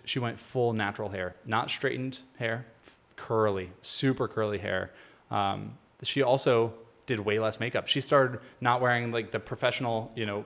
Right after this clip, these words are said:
woman, uh, suit jacket and m-, much more, like, athleisure type clothing. And all of a sudden, her engagement started to go up, up, up, and up. Why? Is because you're that much more relatable. So to your point, it's like, it's not just a matter of you dressing up to the part. And I think there are times where you do need to dress up, especially if you're talking about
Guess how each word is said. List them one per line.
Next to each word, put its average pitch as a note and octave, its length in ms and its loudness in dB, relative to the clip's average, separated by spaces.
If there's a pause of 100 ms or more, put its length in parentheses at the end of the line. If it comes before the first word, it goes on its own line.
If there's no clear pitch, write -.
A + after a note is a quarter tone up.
woman, A2 440 0 (200)
uh, G2 480 2
suit - 400 -2 (280)
jacket D#3+ 400 6 (320)
and B2 220 -8 (100)
m-, A2+ 220 -10 (320)
much C3+ 320 -2
more, B2 240 2
like, A2 180 0
athleisure A2+ 560 0
type G#2 220 0
clothing. A#2 400 0 (460)
And B2+ 100 -4
all A#2 140 2
of A#2+ 80 0
a A#2+ 40 0
sudden, C#3 380 0 (160)
her A#2 80 -4
engagement G2 400 -4
started F#2+ 220 -2
to F#2+ 60 -12
go F#2+ 160 -2
up, F#2+ 160 -6 (280)
up, G#2 160 0
up, A2 160 2
and A2 80 -2
up. G2 240 -2
Why? G2+ 160 2
Is F#2+ 100 -4
because G2+ 240 -8
you're G2 280 -4
that G#2 160 0
much G#2+ 120 -8
more G#2+ 120 -4
relatable. G2+ 340 -2
So G#2+ 120 -8
to A2+ 100 -8
your G2 100 0
point, B2+ 260 0
it's F#2+ 140 -4
like, F#2 120 -2 (580)
it's A2+ 160 -6
not A#2+ 240 2
just A2+ 160 -6
a A2+ 40 -4
matter G#2+ 280 0
of G2 100 -2
you G2+ 220 -2
dressing G#2 560 -2
up A2 140 -6
to G#2 60 -14
the G2+ 80 -4
part. F#2+ 240 0
And C#3+ 120 4
I D3 80 8
think E3 160 4
there B2+ 160 6
are A#2 160 8
times G#2+ 280 0
where G#2+ 100 2
you G2+ 100 -2
do G#2+ 200 -2
need G#2+ 160 -2
to G2+ 80 -12
dress G2+ 220 -2
up, F#2+ 80 -6
especially B2+ 380 0
if C3 100 -4
you're A2+ 80 -6
talking G#2+ 200 -4
about F#2+ 260 0